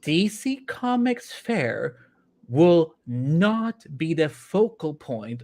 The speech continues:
of his new deal with Warner's. Representatives for Berlanti, Warner's, and D C all declined comment.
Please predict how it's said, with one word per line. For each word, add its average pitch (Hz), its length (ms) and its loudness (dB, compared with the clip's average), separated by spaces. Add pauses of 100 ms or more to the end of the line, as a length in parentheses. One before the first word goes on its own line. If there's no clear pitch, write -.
of 127 200 -6
his 120 240 -10
new 147 240 -4
deal 131 280 -4
with 127 140 -8
Warner's. 110 640 -12 (600)
Representatives 131 600 2
for 123 100 -4
Berlanti, 131 760 -4 (180)
Warner's, 135 640 -2
and 120 240 -6
D 131 180 -6
C 135 320 -10 (380)
all 165 340 8
declined 127 480 -4
comment. 104 380 -10